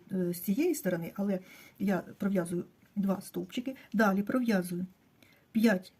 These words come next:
стовпчиків без накиду. Один,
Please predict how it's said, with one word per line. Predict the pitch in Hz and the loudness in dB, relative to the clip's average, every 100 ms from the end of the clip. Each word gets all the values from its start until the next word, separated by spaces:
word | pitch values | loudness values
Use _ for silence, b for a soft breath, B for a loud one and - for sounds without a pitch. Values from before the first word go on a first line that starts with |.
| _ _ _ _ | _ _ _ _
стовпчиків | - - 214 185 - 175 | -14 -4 -2 -2 -6 -6
без | 180 208 196 | 0 2 4
накиду. | 208 220 233 233 247 - b b b b b b _ | 2 2 -2 -2 -2 -6 b b b b b b _
Один, | - 180 190 202 | -6 -4 0 0